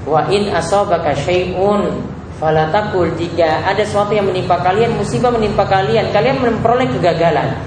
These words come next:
sudah berusaha tiga kali tadi ditempuh, ya kan, tiga, tiga langkah tadi ditempuh, gagal, maka lakukanlah atau pahamilah takdir musibah yang terjadi. Jangan katakan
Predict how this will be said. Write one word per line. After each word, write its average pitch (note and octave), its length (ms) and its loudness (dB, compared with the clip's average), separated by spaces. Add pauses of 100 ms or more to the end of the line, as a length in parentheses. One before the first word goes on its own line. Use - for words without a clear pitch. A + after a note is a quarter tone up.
(200)
sudah A3+ 220 4
berusaha F#3 340 2
tiga E3+ 220 2
kali G3 240 2
tadi F#3+ 240 2
ditempuh, E3 320 0
ya C#3 160 0
kan, F3+ 160 0
tiga, E3 200 0
tiga D#3+ 440 -2
langkah D#3+ 240 0
tadi F#3+ 160 2
ditempuh, D#3 480 0
gagal, G3 380 4 (760)
maka F#3+ 680 0 (140)
lakukanlah F3 880 0
atau E3+ 160 0
pahamilah D#3+ 640 -2
takdir C3 560 0 (480)
musibah C3+ 480 -6
yang B2+ 80 -2
terjadi. F3 800 0
Jangan F#3 400 0
katakan E3+ 400 0